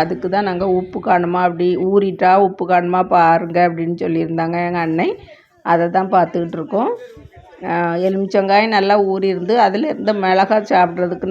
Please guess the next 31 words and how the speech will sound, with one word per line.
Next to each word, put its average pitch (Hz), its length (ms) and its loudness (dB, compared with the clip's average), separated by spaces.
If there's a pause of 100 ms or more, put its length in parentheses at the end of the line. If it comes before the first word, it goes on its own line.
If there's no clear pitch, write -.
நல்லா 170 220 2
இருந்து, 175 320 0
அதை 170 120 -2
தான் 202 240 -2
இப்ப - 140 -6
என் 185 280 0
தம்பி 170 220 0 (120)
மகா 170 220 0
கிட்ட 175 220 -2
கேட்டேன், 180 520 -4
எடுத்து 165 200 -6
கொண்டு 180 220 -2
தந்தா. 160 440 2 (840)
அதை 165 140 2 (100)
தான் 196 100 2
நான் 190 220 -4
சாப்பிட 165 380 0
போறேன். 170 300 0
அழகா 180 260 0
இருந்து, 170 220 0
நல்லா 170 300 0
உப்பு 180 320 0
பிடிச்சிட்டு, 180 380 -6 (120)
உப்பும் 196 340 0
உரப்பும் 180 560 -2
புளிப்புமா 185 580 0
அழகா 185 300 2
இருந்துச்சு, 165 440 -6 (540)
நல்லா 175 200 0
ருசியா 185 480 -2
இருந்து. 170 260 -2